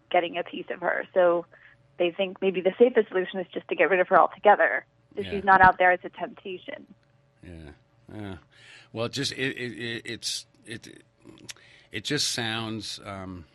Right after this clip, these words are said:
Speaker 2: so real, um, uh, so plausible. Um, I, I'm always
Speaker 1: Cool.
Speaker 2: fascinated <laughs> about medicine and science and what we're uncovering, uh, especially recently in the past couple of decades. Uh, uh,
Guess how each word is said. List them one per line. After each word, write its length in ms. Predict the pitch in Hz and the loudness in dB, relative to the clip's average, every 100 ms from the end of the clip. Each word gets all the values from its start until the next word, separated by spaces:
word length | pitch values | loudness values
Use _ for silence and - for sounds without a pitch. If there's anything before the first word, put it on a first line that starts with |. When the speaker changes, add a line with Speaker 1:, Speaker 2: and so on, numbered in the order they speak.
| _ _ _ - | _ _ _ -14
Speaker 2:
so 320 | - 135 120 | -10 -8 -8
real, 500 | 113 104 95 92 78 _ _ | -8 -10 -10 -12 -14 _ _
um, 460 | 98 95 92 87 - _ - | -18 -16 -16 -18 -20 _ -20
uh, 140 | 101 | -16
so 260 | 95 - 123 | -14 -10 -10
plausible. 800 | 110 - 98 95 90 82 82 76 _ _ _ - _ _ _ | -10 -14 -12 -12 -16 -18 -20 -20 _ _ _ -20 _ _ _
Um, 500 | 92 87 87 85 82 _ _ _ _ _ - | -20 -20 -18 -18 -20 _ _ _ _ _ -18
I, 80 | 104 95 104 | -14 -10 -8
I'm 200 | 104 104 | -8 -10
always 380 | - 120 117 107 | -10 -8 -6 -6
Speaker 1:
Cool. 140 | - 104 | -6 -8
Speaker 2:
fascinated 640 | 104 - 104 98 98 - | -8 -8 -10 -10 -10 -8
<laughs> 0 | |
about 440 | 147 - - 117 | -8 -6 -6 -6
medicine 640 | 98 110 107 98 - 104 101 | -8 -10 -8 -10 -10 -12 -12
and 160 | 98 | -12
science 640 | 85 - 104 98 95 92 - | -14 -14 -14 -14 -16 -18 -16
and 120 | 101 | -12
what 140 | 104 | -12
we're 260 | 101 95 92 | -12 -14 -14
uncovering, 840 | 98 92 90 - 117 120 107 85 73 _ - - _ _ | -16 -18 -18 -12 -12 -10 -12 -14 -20 _ -20 -20 _ _
uh, 100 | 98 95 | -18 -14
especially 540 | - - 90 - 92 | -12 -10 -8 -8 -10
recently 520 | 92 107 - - 92 | -10 -10 -10 -14 -18
in 80 | 92 | -18
the 40 | 87 | -18
past 340 | - 98 - | -16 -14 -14
couple 240 | 107 - | -16 -16
of 80 | 87 | -18
decades. 640 | 90 98 - 90 82 - - | -16 -18 -16 -18 -16 -18 -16
Uh, 160 | 87 82 _ _ - - _ _ | -18 -20 _ _ -20 -20 _ _
uh, 40 | _ | _